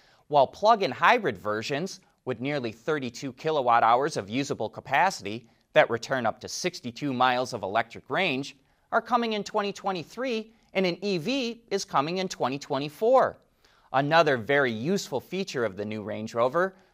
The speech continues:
which starts out a little over one hundred and five thousand dollars, is four-wheel steering, which is going to greatly reduce this large S U V's turning radius. Order books for the new model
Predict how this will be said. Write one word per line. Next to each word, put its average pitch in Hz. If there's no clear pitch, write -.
which 214
starts 247
out 220
a 170
little 160
over 151
one 127
hundred 170
and 110
five 160
thousand 151
dollars, 131
is 247
four-wheel 240
steering, 233
which 220
is 165
going 185
to 131
greatly 143
reduce 120
this 120
large 147
S 147
U 127
V's 120
turning 165
radius. 98
Order 127
books 135
for 127
the 117
new 131
model 127